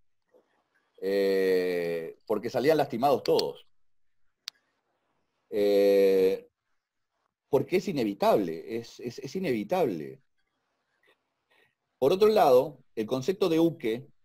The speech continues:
el concepto de uke en Okinawa, no tiene nada que ver con el concepto de uke en Japón. El concepto de uke en Japón es bloquear, y el concepto de iri-,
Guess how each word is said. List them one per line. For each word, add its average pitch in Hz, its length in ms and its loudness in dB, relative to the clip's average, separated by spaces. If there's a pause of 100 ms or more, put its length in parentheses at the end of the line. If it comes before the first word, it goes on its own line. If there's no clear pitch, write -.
el 92 80 -10
concepto 123 400 -4
de 139 100 0
uke 143 220 -4
en 98 80 -6
Okinawa, 92 680 -6 (340)
no 117 200 -10
tiene 147 220 -8
nada 156 260 -4
que 131 80 -6
ver 143 140 0
con 123 180 -6
el 110 80 -10
concepto 120 480 -4
de 110 140 0
uke 131 240 -4
en 104 100 -8
Japón. 95 580 -8
El 92 100 -18
concepto 165 380 -6
de 160 80 -2
uke 165 240 -4
en 135 100 -8
Japón 147 380 -4
es 139 120 -2
bloquear, 104 580 -4
y 98 80 -10
el 87 80 -10
concepto 135 460 -4
de 127 80 2
iri-, 117 520 -6